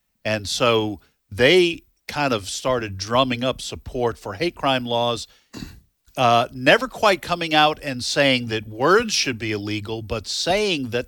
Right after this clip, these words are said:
the actual violence being committed, they were arguing,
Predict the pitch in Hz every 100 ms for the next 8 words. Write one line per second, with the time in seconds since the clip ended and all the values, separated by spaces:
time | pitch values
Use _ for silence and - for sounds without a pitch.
0 | _ 120 - 147 165 - 117 120 107 95
1 | 127 151 135 104 - - _ _ - 120
2 | 107 - 113 127 117 107 117 - - 131
3 | 147 117 95 95 92 92 90 90